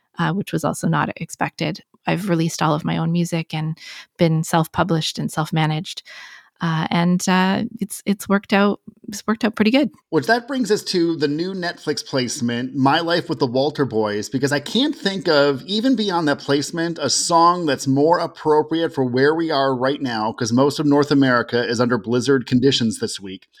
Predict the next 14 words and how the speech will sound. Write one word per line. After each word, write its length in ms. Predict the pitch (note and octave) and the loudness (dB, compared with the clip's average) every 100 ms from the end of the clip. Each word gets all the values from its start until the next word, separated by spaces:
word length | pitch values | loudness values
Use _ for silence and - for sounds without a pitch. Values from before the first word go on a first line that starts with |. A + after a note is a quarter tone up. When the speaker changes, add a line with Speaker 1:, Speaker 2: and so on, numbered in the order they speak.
| - - _ | -20 -20 _
Speaker 2:
And 220 | C3 C#3 | -2 -2
so 100 | C3+ | 0
the 120 | C#3+ C3+ | -2 0
song 380 | F#3 G#3+ C4 | 2 4 4
that 160 | B3 D3+ | 0 0
they 120 | C#3+ | -2
picked 300 | C3+ D#3 - | -2 -6 -6
up 160 | F3+ - | -8 -6
was 400 | B2+ A#2 A#2 A2 A#2+ | -4 -2 -2 -4 -4
I 80 | D3 | -2
Will 140 | F#3 | -2
Keep 240 | F#3 F#3+ | -4 -2
You 80 | D3 | 0
Warm, 560 | C3 F#3+ G#3 A#2+ A2+ | 0 0 0 0 -2